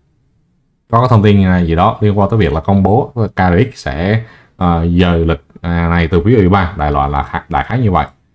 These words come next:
Thì cái đánh giá về mặt thông tin đó có thể sẽ là một cái thông tin phản ứng tương đối là không tốt về mặt tâm lý của nhà đầu tư. Cho nên Nghĩa dự đoán có thể là sang thứ hai chị, nhóm chứng sẽ có những cái lực bán,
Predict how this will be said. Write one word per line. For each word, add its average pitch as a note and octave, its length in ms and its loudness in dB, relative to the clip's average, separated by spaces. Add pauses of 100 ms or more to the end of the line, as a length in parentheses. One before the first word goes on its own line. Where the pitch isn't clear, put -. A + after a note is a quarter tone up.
(420)
Thì G2 100 0
cái A2 80 2
đánh C3+ 160 2
giá C3+ 160 2
về C3+ 100 2
mặt E2+ 200 0
thông A2 140 0
tin G#2+ 160 2
đó A2 120 0
có A#2+ 120 -2
thể F#2+ 160 -2
sẽ - 120 -6
là F#2 80 -2
một D2+ 220 -4
cái A#2 120 -4
thông G#2+ 120 -4
tin G2+ 180 0
phản D2 260 -4
ứng E3 300 2
tương A#2 200 4
đối C#3 240 2
là D#2 440 -4 (240)
không A#2+ 180 0
tốt E3 240 -2 (160)
về F2+ 340 2
mặt D2+ 240 -2
tâm A2 180 4
lý B2 200 4
của F#2 80 -2
nhà E2+ 120 0
đầu D#2 120 -2
tư. G2 180 2 (680)
Cho G#2+ 100 2
nên A2 240 4
Nghĩa E2+ 140 0
dự F#2 160 2
đoán G#2 360 0
có B2+ 140 -4
thể E2+ 180 -4
là E2+ 140 0
sang G2 200 -4
thứ B2+ 120 0
hai G2+ 280 0
chị, D2+ 160 -2
nhóm G#2 200 0
chứng C#3 200 -2
sẽ - 120 -8
có G#2+ 200 0
những F2 180 -2
cái G2 80 -2
lực F2+ 160 -2
bán, G#2+ 300 -4